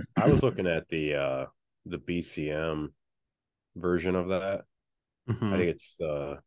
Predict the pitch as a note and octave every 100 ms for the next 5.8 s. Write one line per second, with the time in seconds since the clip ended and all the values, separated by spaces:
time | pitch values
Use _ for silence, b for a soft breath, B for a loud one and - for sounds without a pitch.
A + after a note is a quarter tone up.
0 | _ _ _ _ _ _ _ A2+ G#2 -
1 | A2 G#2 A2 F2+ A#2 A2+ B2 - _ -
2 | F#2+ F#2+ F2+ F2+ A2+ - - - _ _
3 | F2 F2+ - F#2 F2+ F2+ E2+ - E2 -
4 | A2 A2 G#2+ - A2 - A#2 - G2+ A#2+
5 | B2 B2 B2 - A2 G2+ G2+